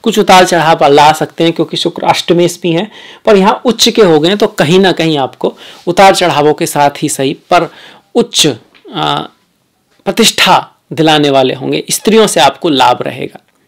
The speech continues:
फीमेल से आपको लाभ रहेगा। आपकी क्रिएटिविटी कमाल की होगी, आपका sense of, अ, fashion, आप जिस तरह से कपड़े पहनते हैं, जिस तरह से बोलते हैं, वो अनुकरणीय होगा।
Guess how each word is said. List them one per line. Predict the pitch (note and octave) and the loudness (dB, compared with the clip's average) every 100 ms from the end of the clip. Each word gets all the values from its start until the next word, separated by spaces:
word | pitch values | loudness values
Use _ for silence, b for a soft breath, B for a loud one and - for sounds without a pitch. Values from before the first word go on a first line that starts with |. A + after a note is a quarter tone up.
| _ _ _ _ _ _ _ _ _ _ | _ _ _ _ _ _ _ _ _ _
फीमेल | - G#3 A3 | 0 4 4
से | F3+ - | 2 0
आपको | D3+ C#3+ D#3+ | -2 -2 -4
लाभ | C#3 C3+ | -2 -2
रहेगा। | C#3 C#3 F3 | 0 -2 -2
आपकी | E3+ A3 | -2 -6
क्रिएटिविटी | - - F#3 G3+ G3 E3+ F#3+ | -6 2 4 4 2 0 -2
कमाल | F#3 D#3+ D#3 D#3 | 0 2 4 2
की | D#3+ | 0
होगी, | D3 C3 E3 - B B B | -4 -2 -4 -6 B B B
आपका | E3+ E3+ - G3 | 0 0 0 -2
sense | - F3+ F3+ E3 | 2 2 2 2
of, | F3+ E3 - E3+ | 2 0 2 2
अ, | D#3 D3 B B B - | 4 2 B B B 2
fashion, | F#3+ - F#3 | 2 4 4
आप | D#3+ D#3+ | 2 0
जिस | - F#3 | 0 0
तरह | F3+ | 0
से | E3+ F#3 | -2 -2
कपड़े | E3+ D#3 E3 | -4 0 0
पहनते | D#3 C#3+ C#3+ D#3 | 0 -4 -2 -2
हैं, | D3+ | -2
जिस | D#3+ | -2
तरह | - E3+ | 0 0
से | E3+ | 0
बोलते | D3+ C#3 D3 C#3+ | -2 0 0 -2
हैं, | D3 D#3 | -4 -2
वो | D#3+ E3+ B B | -2 -2 B B
अनुकरणीय | F3 E3+ F3 F3 E3+ F3+ F#3 | 0 2 4 4 4 4 4
होगा। | D3+ C3+ B2+ B2+ | 2 0 0 -2